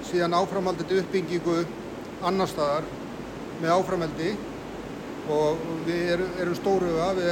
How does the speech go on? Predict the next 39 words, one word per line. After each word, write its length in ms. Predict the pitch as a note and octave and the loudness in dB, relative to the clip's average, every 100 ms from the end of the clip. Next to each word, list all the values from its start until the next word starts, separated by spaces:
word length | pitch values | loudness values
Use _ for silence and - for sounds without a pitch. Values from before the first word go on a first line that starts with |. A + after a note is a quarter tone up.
| E3+ | 2
stefnum 360 | - F#3+ F#3 F3 | 0 0 0 2
að 160 | F3+ E3+ | 2 4
því 80 | F3 | 4
að, 200 | E3+ - - - - - - - D#3 | 2 -2 -8 -8 -8 -8 -8 -6 -6
að 100 | D3 | -2
fara 180 | E3+ D#3+ | -2 0
að 60 | D3+ | 0
framleiða 360 | F#3 F#3 F3+ F3 | 2 6 6 6
nægilegt 420 | F#3 F#3 F3 F#3 | 4 6 4 2
ungviði 360 | G3 - F3+ E3+ | 0 2 2 2
hérna 320 | F3+ F3+ F3 G3 | 0 0 -2 0
til 100 | G3 | -4
þess 120 | E3 F3 | 0 0
að 180 | E3+ E3 | 0 -2
standa 280 | - F3 E3+ | -2 -2 -2
undir 180 | E3 E3+ | -2 -2
tvö 100 | F#3 | 0
hundruð 220 | F3+ F3 | 0 0
tonna 160 | F3 F3+ | 0 0
framleiðslu 520 | F3+ F3+ F3+ - G#3 F#3 | 0 2 0 2 2 2
og 80 | C#3+ | 4
síðan 300 | F3+ E3+ E3+ | 4 4 4
meira. 240 | F3+ A3+ A3 - - - - - - | 4 2 0 -6 -8 -8 -8 -8 -6
Það 200 | - C#3 D#3 | -4 -4 -4
er 80 | - | -4
gríðarlega 360 | D#3+ D#3 D#3 D#3 | -2 0 2 4
verðmæt 280 | E3+ E3+ E3+ | 4 2 2
tegund 300 | E3+ F#3+ G#3 - | 4 4 2 -2
sem 220 | F#3 F3 | 0 2
að 160 | E3+ - - | 2 0 -6
við 120 | - E3 | -2 0
erum 120 | E3+ | 0
að 80 | E3+ | 0
tala 240 | F3+ F#3+ | 4 4
um, 100 | A#3 - - - - - - - - - | 4 0 -6 -6 -8 -8 -8 -8 -6 0
uh, 200 | D#3 D#3+ C#3 | 2 2 0
frá, 220 | E3 C#3 C3+ | -2 -2 2
frá 140 | D#3 D#3 D#3+ D#3+ | 6 6 6 2
kannski 380 | D3+ C#3+ - | -2 0 2